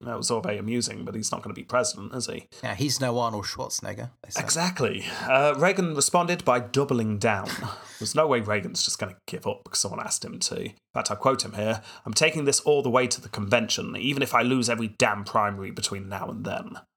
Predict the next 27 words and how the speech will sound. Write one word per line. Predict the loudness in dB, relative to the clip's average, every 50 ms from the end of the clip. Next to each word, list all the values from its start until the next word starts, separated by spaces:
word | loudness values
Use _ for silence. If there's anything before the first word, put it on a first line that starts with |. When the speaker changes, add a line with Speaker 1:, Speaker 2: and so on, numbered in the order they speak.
| _ _
Speaker 2:
You | -2 0
gotta | 0 2 0
admire | 0 0 0 0 2
that | 0 0 -2 -2
in |
a | -2 -2
way. | -2 -2 -2 -2 -8 -12 _ _ _ -2
Speaker 1:
Yeah, | 2 2 2 0 -2 -12 _ -6 -2
yeah, | -2 -2 0
he's, | -2 -4 -4 -4
he's | -2 -2 0
not | 0 2 2
gonna | 2
Speaker 2:
'Cause | 2
Speaker 1:
give | 2 2
Speaker 2:
it's | 2 2
a |
Speaker 1:
up. | 2
Speaker 2:
good | 2 2 4
learning | 2 2 2 2 0
opportunity | 0 -2 -2 -2 -2 0 0 -2 -2
as | -2 0
well, | 0 -2 -2 -2 -6
'cause | -8 -6 -4 -2 -2 -2 -2 -4 -6 -8
he | -8 -8
can | -6 -4 -2
then | -2 -2 -2 -4 -8 -10